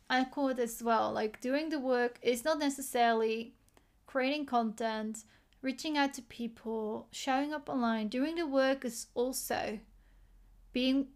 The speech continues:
believing one thousand percent in yourself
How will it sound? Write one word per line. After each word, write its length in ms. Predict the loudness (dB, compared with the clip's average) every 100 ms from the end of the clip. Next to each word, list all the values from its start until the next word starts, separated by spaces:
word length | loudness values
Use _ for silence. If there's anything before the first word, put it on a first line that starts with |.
| _ -4
believing 920 | -2 0 2 2 0 -4 -6 -6 -6
one 160 | -2 -2
thousand 840 | -4 -2 2 4 2 -2 -6 -8
percent 600 | -8 -6 0 2 2 -2
in 160 | -4 -4
yourself 840 | -4 -6 -4 2 2 0 -8 -18